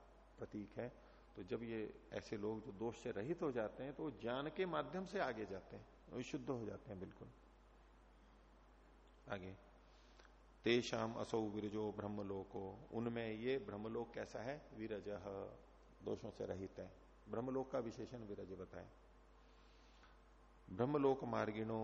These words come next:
विरजः निर्मला, ब्रह्मलोकश्च विरजो निर्मलः। इन दोनों वचनों का सार दे रहे हैं कि ब्रह्मलोक के जो मार्ग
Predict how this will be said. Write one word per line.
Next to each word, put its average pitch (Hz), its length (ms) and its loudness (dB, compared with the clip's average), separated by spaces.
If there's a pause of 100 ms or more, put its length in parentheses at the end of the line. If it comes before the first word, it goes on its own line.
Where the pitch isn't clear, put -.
विरजः 107 520 0
निर्मला, 101 580 0
ब्रह्मलोकश्च 113 840 0
विरजो 101 460 0
निर्मलः। 90 580 -6 (400)
इन 117 140 -2
दोनों 143 320 4
वचनों 143 300 0
का 139 120 2
सार 117 300 4
दे 110 120 0
रहे 107 180 -2
हैं 156 120 -6 (520)
कि 123 80 2
ब्रह्मलोक 147 680 6
के 151 120 0
जो 143 160 4
मार्ग 120 360 4